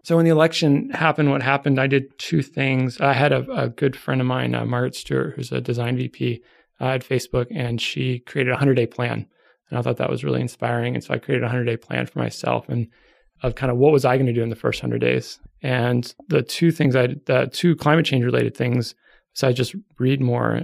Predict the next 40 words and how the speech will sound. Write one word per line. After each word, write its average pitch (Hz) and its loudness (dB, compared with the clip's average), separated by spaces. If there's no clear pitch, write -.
um, 123 -2
was 123 0
go 139 4
vegetarian 131 2
and 120 -2
tell 131 -2
Facebook - -4
I 123 0
was 113 -2
leaving 123 0
in 123 -4
a 127 -2
year - -4
to 117 0
go 127 0
work 123 2
on 120 0
climate 127 -2
change. 135 -8
I - 2
had 143 4
no 143 6
idea 131 4
what 127 -2
that 135 -2
was 120 -4
gonna 139 -2
look 127 -4
like, - -6
but 135 0
I 120 -2
kinda 127 0
set 131 -4
that 113 -2
out 120 -2
and 123 -2
they 123 0
were 120 0
willing 120 0
to - -4